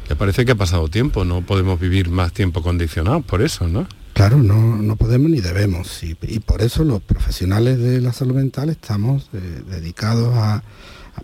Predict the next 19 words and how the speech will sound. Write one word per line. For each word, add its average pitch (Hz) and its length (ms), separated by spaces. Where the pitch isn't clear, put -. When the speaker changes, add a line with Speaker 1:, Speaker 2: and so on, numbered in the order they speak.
Speaker 2:
a, 71 100
a - 80
llevar 98 300
de 117 80
la 123 80
mano, 170 240
a 156 40
mostrar 107 360
el, 117 640
eh, 117 380
los 120 220
procesos, 147 680
a, 92 200
a 92 100
tratar 104 340
de 120 100
reducir 120 440
la 120 120
sintomatología 135 1040